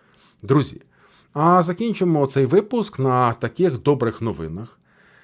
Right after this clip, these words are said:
Це повідомлення про те, що Європейський Союз планує надати Україні додаткову військову допомогу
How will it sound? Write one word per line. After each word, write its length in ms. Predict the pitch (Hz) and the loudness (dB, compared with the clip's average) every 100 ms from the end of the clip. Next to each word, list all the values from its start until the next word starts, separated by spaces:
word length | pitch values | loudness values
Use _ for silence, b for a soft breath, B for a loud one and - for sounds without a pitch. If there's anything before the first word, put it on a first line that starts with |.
| b - | b -6
Це 180 | 208 220 | -2 2
повідомлення 580 | 160 135 160 143 120 | 2 4 4 4 2
про 180 | 107 104 | -2 -4
те, 340 | 95 131 170 156 | 0 2 2 0
що 120 | 113 | -4
Європейський 460 | 101 120 113 - | -4 -2 -4 -6
Союз 500 | 90 90 110 165 165 - | -10 -4 -2 -2 -4 -8
планує 520 | 110 120 156 160 117 | 0 2 4 4 2
надати 300 | 107 131 135 | 2 0 2
Україні 520 | 113 104 110 147 127 | -2 -2 -2 -2 -2
додаткову 480 | 104 107 - 165 135 | -2 -4 0 4 4
військову 340 | 110 - 143 117 | 2 0 0 2
допомогу 580 | 107 95 85 78 104 | -2 -4 -6 -6 -10